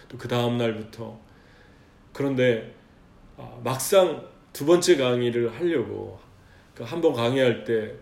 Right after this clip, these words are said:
다섯 시간 넘게 강의를 하는데 두 번째 강의를 하려고 하는데 몸이 너무너무 지쳐 있었어요. 이상하게 강의를 못할 것처럼 몸이 힘들더라고요.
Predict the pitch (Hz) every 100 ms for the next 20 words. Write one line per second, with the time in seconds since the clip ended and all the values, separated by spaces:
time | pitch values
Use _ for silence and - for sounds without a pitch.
0 | - - 127 139 135 113 110 107 117 117
1 | 110 110 107 98 95 98 - - - -
2 | - - - 139 165 175 147 135 131 131
3 | 151 139 113 110 123 110 - - - -
4 | - - 180 196 180 139 170 220 208 185
5 | 156 135 - 123 117 - 110 98 98 -
6 | 123 139 160 151 131 120 110 - - -
7 | - - - 139 147 123 120 156 151 147
8 | - 127 117 113 113 131 175 156 113 98
9 | 101